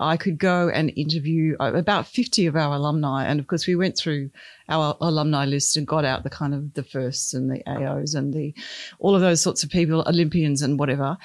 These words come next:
And I had this amazing year of doing that. And just what you said then was a, a, a, a theme throughout it. It was just a teacher who happened to say this, or somebody who happened to do that, or I saw someone do this.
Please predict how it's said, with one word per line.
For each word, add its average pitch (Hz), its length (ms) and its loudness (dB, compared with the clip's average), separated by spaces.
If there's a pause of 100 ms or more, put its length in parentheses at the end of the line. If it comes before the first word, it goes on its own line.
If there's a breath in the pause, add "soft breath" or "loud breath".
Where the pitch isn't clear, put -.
(300 loud breath)
And 175 300 4 (100)
I 185 140 4
had 185 160 4
this 180 120 2
amazing 185 640 4
year 147 240 2
of 143 160 -2
doing 147 240 2
that. 165 320 0
And 175 260 0
just 240 380 2
what 147 100 2
you 180 80 4
said 170 280 2
then 156 380 0 (300 soft breath)
was 185 180 4
a, 175 140 4
a, 160 120 2 (180)
a, 156 100 0 (180)
a 170 60 -2
theme 160 500 2
throughout 165 480 0
it. - 180 -2
It - 140 -6
was 156 260 0
just - 400 0 (380 loud breath)
a 185 60 0
teacher 277 420 2
who 214 180 6
happened 185 320 0
to 160 60 0
say 165 240 4
this, 160 280 2
or 135 120 0
somebody 240 440 4
who 175 100 4
happened 185 360 -2
to 180 80 -2
do 175 200 4
that, 160 220 2
or 139 220 0
I 262 200 -2
saw 196 200 0
someone 175 300 0
do 156 160 2
this. 151 340 0